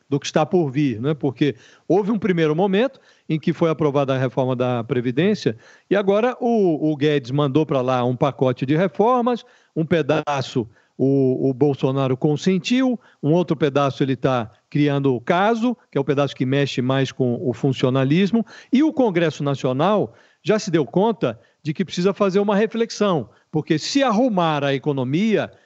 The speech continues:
entregando as reformas que o governo deseja, ele tá botando azeitona no, na empada do Bolsonaro, que desenvolve um projeto de poder solitário,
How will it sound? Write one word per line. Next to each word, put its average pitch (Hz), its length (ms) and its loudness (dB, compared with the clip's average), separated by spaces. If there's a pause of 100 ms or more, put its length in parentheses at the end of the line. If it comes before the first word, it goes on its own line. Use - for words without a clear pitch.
entregando 151 460 0
as 131 120 -2
reformas 131 600 0
que - 140 -6
o 127 80 -2
governo 120 300 -2
deseja, 127 680 0 (600)
ele 240 160 -2
tá 240 320 0
botando 208 460 0
azeitona 160 560 0
no, 131 340 0
na 131 160 -2 (100)
empada 127 460 -2
do 120 240 0
Bolsonaro, 135 720 0 (260)
que 302 180 0
desenvolve 226 680 0
um 175 60 0
projeto 175 400 0
de 156 80 -4
poder 160 480 0 (260)
solitário, 233 760 0